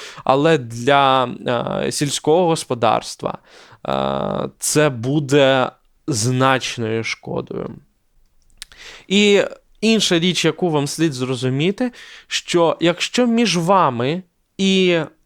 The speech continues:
е, джерелом вибуху є вода або гірські ланцюги, це може допомогти.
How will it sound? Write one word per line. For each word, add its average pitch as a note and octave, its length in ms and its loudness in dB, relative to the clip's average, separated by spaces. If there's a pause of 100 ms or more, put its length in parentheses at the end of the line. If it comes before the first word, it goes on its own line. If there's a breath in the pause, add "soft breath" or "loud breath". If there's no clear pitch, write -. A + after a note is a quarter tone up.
(140)
е, C#3 300 0
джерелом F#3 760 2 (120)
вибуху C#3 840 -2 (480 loud breath)
є C#3+ 500 0 (140)
вода D#3 880 2 (420)
або C#4+ 840 2 (800)
гірські A3 420 0
ланцюги, D3+ 800 0 (480 loud breath)
це - 220 0
може C#3+ 320 0
допомогти. A#2+ 640 -6